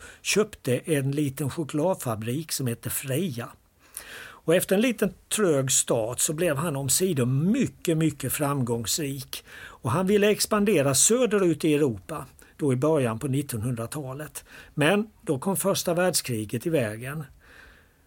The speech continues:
Han satte då istället siktet på grannlandet Sverige. Och så kom det sig att en solig vårdag nittonhundrasexton, mitt under brinnande krig,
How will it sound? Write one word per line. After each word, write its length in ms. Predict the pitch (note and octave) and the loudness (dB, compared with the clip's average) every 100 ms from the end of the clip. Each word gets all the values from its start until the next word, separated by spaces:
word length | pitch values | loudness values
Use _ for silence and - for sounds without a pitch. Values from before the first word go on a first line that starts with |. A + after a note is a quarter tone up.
| _ - | _ -2
Han 100 | C3+ | 2
satte 280 | F3 F3 C4 | 2 2 4
då 140 | A3+ | 4
istället 360 | E3 A3 G3+ D3+ | 4 4 4 2
siktet 440 | G#3 G3+ - B2 | 2 0 0 -2
på 80 | D3+ | 0
grannlandet 800 | C3+ F3+ F3+ C#3+ A#2 C3+ B2+ - | 0 0 0 0 -2 -2 -2 -2
Sverige. 720 | - D#3 G#3 A#3 D3 A2 - - - | -2 0 0 -2 -4 -6 -10 -18 -20
Och 340 | - - G3+ | -20 -6 0
så 160 | G#3 C4 | 2 2
kom 220 | B3 G3+ | 4 4
det 100 | D#3+ | 4
sig 220 | D3+ D#3 | 4 4
att 160 | D#3 D#3+ | 4 2
en 100 | G3 | 2
solig 500 | - A#3+ B3+ A3 A3 | 4 4 2 2 2
vårdag 640 | A3 A#3 F#3+ D3 C3+ C3+ | 4 4 4 4 2 2
nittonhundrasexton, 1600 | D3 G3 F#3+ E3+ E3+ F3 C3+ B2+ - E3+ - - - A2 A#2 D#3 | 2 0 0 0 2 2 2 0 0 -2 -4 -8 -6 -8 -8 -10
mitt 380 | D#3 G3 A3+ - | 0 2 2 2
under 240 | A3+ G#3 | 2 4
brinnande 520 | F#3+ G#3+ G#3+ E3 C3+ C3 | 2 2 4 4 2 0
krig, 500 | - C3 G#2+ A#2+ | 0 -2 -2 -6